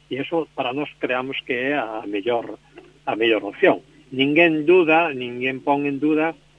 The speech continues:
que a illa está en Pollo, que, que está territorialmente en Pollo. O que falta agora é poñela nun espacio ou nunha, nun espacio de uso, de uso que permita, pois,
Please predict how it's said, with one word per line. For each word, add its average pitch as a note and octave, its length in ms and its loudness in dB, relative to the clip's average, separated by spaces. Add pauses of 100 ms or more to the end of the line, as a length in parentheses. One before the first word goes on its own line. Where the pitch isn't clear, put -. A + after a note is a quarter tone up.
que C#3+ 80 2
a B2+ 80 4
illa C3+ 400 -4
está A#2+ 280 0
en A#2+ 120 -6
Pollo, F3 440 2
que, B2+ 160 -8
que A#2+ 420 -6
está B2 500 -4
territorialmente A#2 840 -8
en C3 120 -12
Pollo. E3+ 360 -2 (360)
O - 140 -6
que B2 480 -4
falta C3+ 320 2
agora C#3 300 0
é D#3 200 0 (320)
poñela C#3 800 2 (320)
nun B2 320 -2
espacio D3 560 4
ou A2+ 240 -2
nunha, A#2 400 -2
nun A#2 160 -10
espacio C#3 480 2
de D3 80 10
uso, D#3+ 400 6 (400)
de A#2+ 160 -4
uso C#3+ 480 -4 (400)
que C#3+ 80 4
permita, C#3 580 2 (300)
pois, A2 160 -4